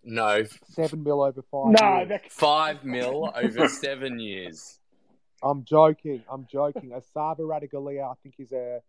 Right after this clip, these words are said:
Speaker 2: solid player, but if those numbers that have been, uh, reported are correct, uh, I would be, uh, worried. Um, I think Mackay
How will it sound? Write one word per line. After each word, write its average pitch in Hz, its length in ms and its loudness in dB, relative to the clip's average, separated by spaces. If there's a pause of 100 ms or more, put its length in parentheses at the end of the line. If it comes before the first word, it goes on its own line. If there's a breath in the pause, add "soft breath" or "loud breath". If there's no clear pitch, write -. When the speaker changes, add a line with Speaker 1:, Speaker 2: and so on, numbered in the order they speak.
(300)
Speaker 2:
solid 143 480 -2
player, 127 540 -8
but 143 120 -2
if 131 160 -12
those 151 300 -4 (100)
numbers 135 360 -10
that 127 120 -10
have 120 140 -14
been, 117 260 -10
uh, 117 300 -8 (200)
reported 120 480 -6
are 113 80 -4
correct, 120 680 -6 (580)
uh, 117 320 2 (100)
I 117 120 2
would 117 260 -6
be, 113 320 -8 (120)
uh, 98 340 -6 (140)
worried. 113 580 -4 (100)
Um, 110 400 -8 (260)
I 113 80 -4 (140)
think 127 260 -8 (100)
Mackay 127 440 2